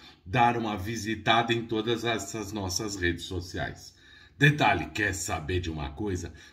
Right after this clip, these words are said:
Nós temos um curso completinho a respeito da querida e amada Umbanda. Como é que eu faço pra ver isso, Marcelo? Se você tá aqui no YouTube,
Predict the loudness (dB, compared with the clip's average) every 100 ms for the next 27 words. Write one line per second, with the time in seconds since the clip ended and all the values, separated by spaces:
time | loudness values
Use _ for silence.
0 | -8 -6 -4 -2 -2 0 -2 -2 -4 -4
1 | -4 -4 -4 0 2 2 0 -2 -2 -6
2 | -14 -20 -20 0 2 6 6 6 2 4
3 | 8 8 6 2 2 2 -2 -2 -4 -10
4 | -16 -10 -2 6 10 10 10 8 2 2
5 | 0 0 2 0 0 -4 -6 -16 -2 2
6 | 2 2 -2 0 0 -2 -2 0 0 -2
7 | 2 2 2 0 -2 -2 -2 2 2 2
8 | 0 0 -2 -2 -2 0 -2 -2